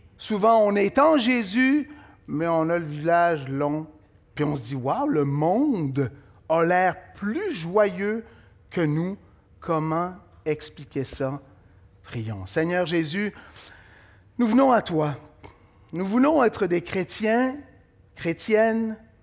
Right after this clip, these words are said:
joyeux en Jésus-Christ. Nous te demandons de nous parler par ce prêche, où on regarde la vérité de la joie dans la parole de Dieu.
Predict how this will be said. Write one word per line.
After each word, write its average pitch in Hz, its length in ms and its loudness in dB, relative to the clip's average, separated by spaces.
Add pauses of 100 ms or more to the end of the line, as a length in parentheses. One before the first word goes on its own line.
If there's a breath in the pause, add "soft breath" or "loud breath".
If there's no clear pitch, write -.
(180)
joyeux 147 760 -4 (640)
en 185 200 2
Jésus-Christ. 139 680 -8 (720)
Nous 180 100 -4
te 196 120 -2
demandons 175 640 2
de 202 180 0 (260 loud breath)
nous 214 120 -2
parler 208 440 2
par 185 160 -2
ce - 120 -4
prêche, 151 520 -4 (840 soft breath)
où 185 40 -6
on 180 220 2
regarde 175 800 2 (440 loud breath)
la 170 100 4
vérité 202 440 0
de 185 120 -2
la 165 180 2
joie 160 600 -2 (420 loud breath)
dans 143 140 -2
la 143 100 -2
parole 135 360 -2
de 127 100 -6
Dieu. 113 340 -12